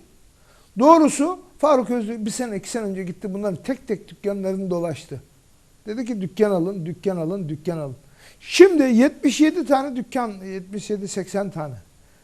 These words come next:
İş burada. İlk yapılan işin yanlışı doğrusu burada.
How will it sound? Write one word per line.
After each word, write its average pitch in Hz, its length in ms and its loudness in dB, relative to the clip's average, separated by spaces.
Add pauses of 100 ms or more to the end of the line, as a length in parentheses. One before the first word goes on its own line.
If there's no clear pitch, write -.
(200)
İş - 300 2
burada. 247 360 6 (720)
İlk 440 260 12
yapılan 240 500 6 (160)
işin 320 420 4 (380)
yanlışı 294 580 8
doğrusu 294 460 6
burada. 190 320 -2